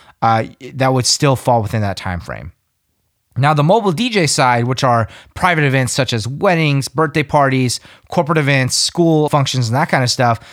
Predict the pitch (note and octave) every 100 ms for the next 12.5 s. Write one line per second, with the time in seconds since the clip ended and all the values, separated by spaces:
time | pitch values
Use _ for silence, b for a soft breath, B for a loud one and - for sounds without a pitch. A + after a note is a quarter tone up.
0 | B - A#2+ A2+ F3+ - D3 - A#2 C#3
1 | D#3 C3+ C3 B2+ A2 A2+ - G#2+ G2 F#2
2 | - F#2+ D2+ F2 _ B B B - D#3
3 | C#3+ D#3 A3+ E3 E3 D3+ - B2+ B2 B2
4 | A#2 A#2+ D#3+ F3+ E3+ D3+ C#3 A2+ B B
5 | A#2 C3 B2 B2+ C3 B2+ B2+ A#2 A2+ A#2
6 | A2 E3 F3+ C#3+ A#2+ B2 A#2+ C3 D3 D#3+
7 | D#3+ - C3+ A2 B2 A#2+ - B2 A2+ -
8 | A#2 - B2 A#2 G#2 - A#2+ A#2 A#2 A#2
9 | G#2+ G#2+ - B B - A#2 A2 - -
10 | B2 - A2 A2 G2+ A#2 G#2+ A2 G2+ G2+
11 | - B B - G2 - F3+ - D3+ C#3+
12 | D3+ C#3 C3+ -